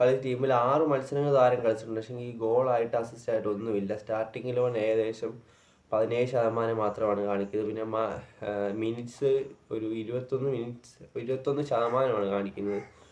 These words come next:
ഗോൾ ശരാശരി സീറോയാണ് കാണിക്കുന്നത്. പിന്നെ കഴിഞ്ഞ സീസണിൽ താരത്തിന്,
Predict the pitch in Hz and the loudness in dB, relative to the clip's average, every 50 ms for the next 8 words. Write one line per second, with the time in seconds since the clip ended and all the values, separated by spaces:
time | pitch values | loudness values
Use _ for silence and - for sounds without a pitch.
0 | - _ _ _ _ - 113 113 123 131 127 - 127 120 120 120 120 127 127 117 | -20 _ _ _ _ -2 2 2 2 2 2 2 2 4 4 2 2 -2 -4 -6
1 | 117 117 117 113 - - 113 113 107 117 113 104 98 98 92 95 92 90 - - | -8 -10 -10 -12 -8 -4 -2 0 2 2 2 2 0 -2 -2 -4 -6 -8 -8 -10
2 | 101 95 87 85 80 - - - - - - - - - - - _ _ - 113 | -10 -10 -10 -12 -14 -16 -20 -20 -20 -20 -20 -20 -20 -20 -20 -20 _ _ -10 -6
3 | 104 101 104 104 - - - - _ _ _ _ - - - - - - - - | -6 -4 -6 -6 -8 -16 -20 -20 _ _ _ _ -20 -20 -18 -16 -16 -16 -18 -12
4 | - - 104 104 113 120 123 123 117 - 120 120 127 127 127 127 127 117 117 120 | -4 -2 -2 0 0 -2 -2 -4 -6 -6 -6 -2 0 0 0 2 2 2 4 2
5 | 120 120 120 127 123 127 123 123 120 120 | 2 0 -2 -4 -4 -4 -4 -4 -6 -8